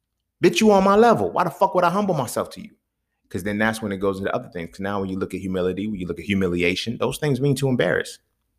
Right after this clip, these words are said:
Humility somehow is a good word, but humiliation is a bad word. "You humiliated me." Well, have humility. You dig what I'm saying? People don't even know how, how mind fuckish words really are, because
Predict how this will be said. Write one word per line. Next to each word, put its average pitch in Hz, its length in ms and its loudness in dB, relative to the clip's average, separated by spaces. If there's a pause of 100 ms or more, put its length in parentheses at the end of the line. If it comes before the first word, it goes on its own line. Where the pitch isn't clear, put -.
(680)
Humility 135 420 6
somehow 127 380 2
is 98 120 2
a - 20 -2
good 117 220 2
word, 95 240 2
but 92 80 0
humiliation 104 640 -2
is 90 100 -10
a - 40 -20
bad 87 320 -2
word. 76 200 -14 (400)
"You 202 140 0
humiliated 208 680 4
me." - 280 -12 (400)
Well, - 260 -6
have - 200 -4
humility. 104 540 -6 (2250)
You - 100 -2
dig 160 160 8
what 151 120 6
I'm 156 60 4
saying? 143 440 4 (500)
People 214 200 6
don't 214 140 6
even 160 160 2
know 151 100 -2
how, 131 320 -2
how 135 200 -4
mind 117 340 0
fuckish 107 300 -6
words 101 260 -2
really 92 240 -6
are, 101 180 -8
because 101 340 -6